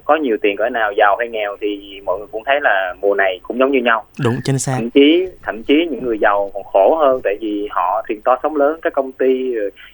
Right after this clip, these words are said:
Speaker 1: doanh nghiệp này nọ rất là khó khăn mùa này, đúng không Nhân?
Speaker 2: Dạ, đúng rồi.
Speaker 1: Ờ, nên, ờ, nhiều hay ít thì tối cũng ngủ có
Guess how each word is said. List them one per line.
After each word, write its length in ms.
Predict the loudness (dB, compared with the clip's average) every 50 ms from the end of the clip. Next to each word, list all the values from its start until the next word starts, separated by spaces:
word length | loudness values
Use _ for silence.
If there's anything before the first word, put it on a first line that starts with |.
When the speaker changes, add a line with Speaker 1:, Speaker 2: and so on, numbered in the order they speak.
| _
Speaker 1:
doanh 200 | -2 -2 -2 0
nghiệp 180 | 0 0 -2 -2 -2
này 140 | -4 -4 -4
nọ 180 | -4 -2 -2 -2
rất 60 | 0
là 100 | -2 0
khó 180 | 0 0 0
khăn 240 | 0 0 -2 -4 -2
mùa 120 | -4 -4 -4
này, 180 | -2 -4 -4
đúng 80 | -4 -6
không 120 | -6 -4 -2
Nhân? 160 | -2 -2 -2 -4
Speaker 2:
Dạ, 240 | -4 -4 -2 -4 -4 -4
đúng 140 | -4 -4
rồi. 140 | -2 -2 -4 -4 -8 -2 2
Speaker 1:
Ờ, 640 | 2 4 4 4 4 4 2 2 2 2 2 0 -2 -6 -14 -20 -18 _
nên, 320 | 0 2 2 2 2 0 0
ờ, 520 | 2 2 2 2 2 2 0 0 -2 -4 -6 _ _ _ _ _ _ _ _ _ _ _ _ _ _ _ _ _ _
nhiều 340 | -18 -6 0 2 4 4 4
hay 100 | 4 4
ít 120 | 4 4 4 2 2
thì 360 | 2 4 4 2 0 -6 -2 2
tối 220 | 4 6 6 6 4 2
cũng 320 | -2 -6 -4 -6 -8 -4
ngủ 240 | -2 -2 -2 -2 2
có 420 | 4 4 6 6 4 2 0 -2